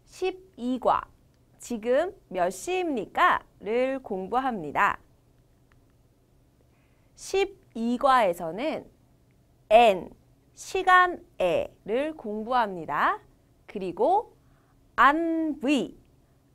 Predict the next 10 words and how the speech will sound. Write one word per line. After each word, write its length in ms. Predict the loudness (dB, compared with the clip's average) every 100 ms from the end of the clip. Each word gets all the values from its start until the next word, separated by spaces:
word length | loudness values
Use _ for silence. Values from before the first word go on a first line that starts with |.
| 0
안 500 | 4 4 2 -4 -6
디브이, 680 | -8 -10 -4 -2 0 -2 -4 -14 _ _ -2
안 500 | 2 4 2 -2 -8 -8
에이브이를 1000 | -2 0 0 -2 -4 -6 -6 -2 -2 -4 -10 _
공부합니다. 960 | -8 -8 -2 0 0 -2 -2 -2 -2 -8 _ _ _ _ _ _ _ _ _ _ -6
여러분이 920 | 0 2 2 0 -4 -2 -2 -4 -8 _
이야기를 1040 | -8 0 2 2 0 -2 0 0 -2 -4 -12
듣습니다. 1120 | -8 -8 -6 -6 -2 -2 2 4 4 4 -4 _ _ _ _ _ _ _
"몇 240 | -2 -2
시입니까?" 1300 | -2 -6 -4 0 0 0 -2 -4 0 6 8 6 4